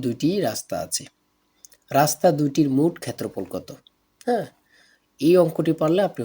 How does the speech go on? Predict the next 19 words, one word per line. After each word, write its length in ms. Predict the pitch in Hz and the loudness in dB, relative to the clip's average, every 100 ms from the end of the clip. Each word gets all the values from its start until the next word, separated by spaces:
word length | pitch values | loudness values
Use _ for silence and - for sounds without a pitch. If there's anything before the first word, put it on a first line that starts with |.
| 123 | -6
পাঁচ 140 | 131 | -6
নাম্বার 240 | - 95 - | -4 -6 -6
পেয়ে 180 | - 90 | -6 -6
যাবেন। 200 | 85 87 | -6 -8
এখানে 220 | 107 - 135 | -8 -6 -6
সমাধান 440 | - 131 127 143 | -2 -2 0 -2
দেয়া 180 | 135 147 | 0 -2
আছে, 140 | 156 247 | -2 -6
সমাধানটুকু 640 | 233 127 104 101 - 95 | -6 -6 -6 -8 -12 -14
দেখে 240 | 85 90 - | -12 -14 -16
নিন, 140 | - - _ _ _ _ _ _ _ | -20 -20 _ _ _ _ _ _ _
বিকল্প 380 | 113 131 131 113 117 | -6 -4 -2 -4 -6
পদ্ধতি 400 | - 101 101 131 151 | -8 -8 -8 -2 -2
সহ 220 | 185 120 92 | -4 -10 -12
দেয়া 220 | 82 78 | -10 -14
আছে। 200 | 80 - _ _ _ _ _ _ _ _ _ _ _ _ _ _ _ _ _ _ _ _ _ _ _ _ _ _ - _ _ _ _ - | -14 -18 _ _ _ _ _ _ _ _ _ _ _ _ _ _ _ _ _ _ _ _ _ _ _ _ _ _ -20 _ _ _ _ 2
তারপরে 340 | 151 151 170 | 2 6 6
সতেরো 380 | 165 156 143 139 | 6 2 0 0
নম্বরে 360 | 117 110 117 | 0 -2 -2